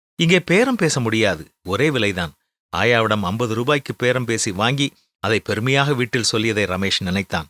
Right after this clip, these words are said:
அவனுடைய மனது வலித்தது. மாலை வரும்போது ஆயாவை பார்த்தான். மெலிதான தேகம், சுருக்கம் நிறைந்த முகம், நடுங்கும் கைகள். ரோட்டில் பழ வியாபாரம். இந்த ஆயா மாதிரி பலருக்கும் இங்கே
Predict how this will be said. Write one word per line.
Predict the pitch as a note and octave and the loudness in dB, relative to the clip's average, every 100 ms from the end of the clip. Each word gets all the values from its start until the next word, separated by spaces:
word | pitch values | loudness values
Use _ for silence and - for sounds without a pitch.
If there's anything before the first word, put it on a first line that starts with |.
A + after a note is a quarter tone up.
| _ _ _ - | _ _ _ -4
அவனுடைய | C3+ D3 C#3 | 2 2 2
மனது | B2 E3 E3 | 2 0 0
வலித்தது. | G#2+ C#3 - - - _ _ _ - | 0 -2 -4 -10 -12 _ _ _ -2
மாலை | B2+ E3 F3 | 2 4 4
வரும்போது | C3+ D3+ D#3 D3+ D3+ | 4 2 2 4 4
ஆயாவை | A#2+ D#3+ E3+ D#3 - | 4 4 2 0 0
பார்த்தான். | C#3+ F3 - F2 - _ _ - | -2 -2 -4 -6 -8 _ _ -8
மெலிதான | A2 C3 C3 C3 D#3 | -2 0 2 2 0
தேகம், | - G2+ F2 D2+ _ - | 0 -2 -2 -8 _ -6
சுருக்கம் | - E3+ E3+ - A#2+ | -2 0 0 0 0
நிறைந்த | G#2+ B2 C3+ | 0 0 -2
முகம், | G2 F#2 D#2 _ _ _ A2+ | -4 -4 -8 _ _ _ -2
நடுங்கும் | A#2+ B2+ D3 D3+ C3+ | 0 2 2 0 0
கைகள். | G2 F2 E2 - _ _ _ _ - | -2 -2 -4 -8 _ _ _ _ -2
ரோட்டில் | B2 D3 - A#2 C3 - | 0 2 0 0 0 0
பழ | B2 B2 | 2 2
வியாபாரம். | A#2 G2+ F#2 F2+ - _ _ _ _ _ | 2 0 -2 -4 -8 _ _ _ _ _
இந்த | B2+ B2+ G#2 | -2 0 0
ஆயா | A2+ E3+ F#3 | 2 2 2
மாதிரி | C#3 C3 B2+ B2 | 2 0 -2 -2
பலருக்கும் | G#2+ A2 C3 - F3 B2+ | -2 -2 -2 -2 -4 -2
இங்கே | A2 A#2+ B2 | -4 -2 0